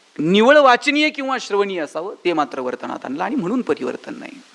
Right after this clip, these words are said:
या समाजाचं सगळ्यात मोठं नुकसान जर कुणी केलं असेल ना तर ते वाईट लोकांनी नाही केलेलं. या समाजाचं नुकसान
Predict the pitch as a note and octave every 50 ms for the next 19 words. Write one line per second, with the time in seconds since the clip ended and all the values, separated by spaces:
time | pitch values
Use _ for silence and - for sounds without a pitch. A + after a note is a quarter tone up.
0 | - - - - - - - - - - - - - - - - - - - G3+
1 | A#3+ - - F#3+ A3 A#3+ A#3+ C4+ B3+ D4 C4+ - - G3 F3+ G#3+ C#4 D4 D4 B3+
2 | A#3+ - C4 B3 G#3+ G#3 - - B3+ B3+ B3 C4 B3+ - A3+ A3+ A#3+ A#3 A#3+ A#3
3 | A3+ G3 - - F3 F3 F#3+ F#3+ A3 - - A3+ F3 D3 D#3+ A3 G3+ - A3 A3
4 | - A3 A3 A3+ G#3+ F3+ F#3 G3+ - D#3 C3 - - - - - - _ _ _
5 | _ _ _ - - - - - - - - - - - - - - - - -
6 | - - - - - - F3 G#3+ C4 B3+ B3+ A3+ A3+ B3+ A#3+ B3+ B3 - C#4 A#3+
7 | F#3+ F3+ - - B3 A#3+ C4+ C#4